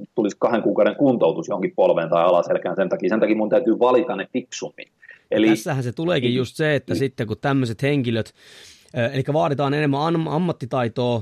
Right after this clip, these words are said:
Speaker 2: tai tietämystä, ö, että saahan sitä niinku sitten efektiivistä sitä reenaamisesta.
Speaker 1: Mm.
Speaker 2: Ja tässä on se kaikkein huono juttu sit, kun nää kylmästi sanottuna sit on tämmösiä some-fitnesspirkkoja ja
Speaker 1: Niin,
Speaker 2: perttejä,
Speaker 1: totta.
Speaker 2: joilla sitten ei ole minkäänlaista ammattitaitoa. He suosittelee jotain verkkovalmennuksia. Eihän ne mitään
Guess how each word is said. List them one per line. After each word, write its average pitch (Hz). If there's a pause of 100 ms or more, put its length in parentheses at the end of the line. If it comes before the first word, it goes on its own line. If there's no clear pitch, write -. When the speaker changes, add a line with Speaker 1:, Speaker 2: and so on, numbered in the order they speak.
(140)
Speaker 2:
tai 143
tietämystä, 104 (360)
ö, 113
että -
saahan 127
sitä 123
niinku 117
sitten 131
efektiivistä 123
sitä 107
reenaamisesta. 123
Speaker 1:
Mm. -
Speaker 2:
Ja 104
tässä 196
on 135
se 117 (180)
kaikkein 123
huono 175
juttu 123
sit, 147
kun 135 (280)
nää 120
kylmästi 139
sanottuna 131
sit 131
on 151
tämmösiä 139 (340)
some-fitnesspirkkoja 139
ja 123
Speaker 1:
Niin, -
Speaker 2:
perttejä, 135
Speaker 1:
totta. 113
Speaker 2:
joilla 117
sitten 123
ei 143
ole 185
minkäänlaista 139
ammattitaitoa. 104
He 110
suosittelee 117
jotain 117
verkkovalmennuksia. 127
Eihän 107
ne 110
mitään 95